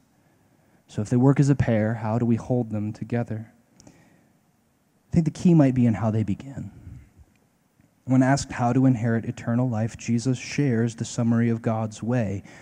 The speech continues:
for humanity. "Love God, love neighbor. Do this and you will live," he says. And so both stories envision what this life of love looks like.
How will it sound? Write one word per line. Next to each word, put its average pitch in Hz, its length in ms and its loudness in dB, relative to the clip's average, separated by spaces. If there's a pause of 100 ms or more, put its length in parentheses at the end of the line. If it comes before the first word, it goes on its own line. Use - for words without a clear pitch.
for 110 120 -4
humanity. 95 680 -2 (300)
"Love 117 500 -2
God, 85 400 -8 (500)
love 90 600 -8 (260)
neighbor. 107 460 -4 (920)
Do 135 220 8
this 127 360 2
and 117 240 0
you 110 160 0
will 101 280 -4
live," 95 580 -4 (280)
he - 160 -10
says. - 640 -12 (840)
And 104 120 -6
so 127 100 0
both 139 260 6
stories 120 580 4
envision 107 760 2
what 104 260 -4
this 110 280 -2
life 101 460 -4
of 117 180 -2
love 95 640 -6 (400)
looks 131 340 0
like. 131 460 -14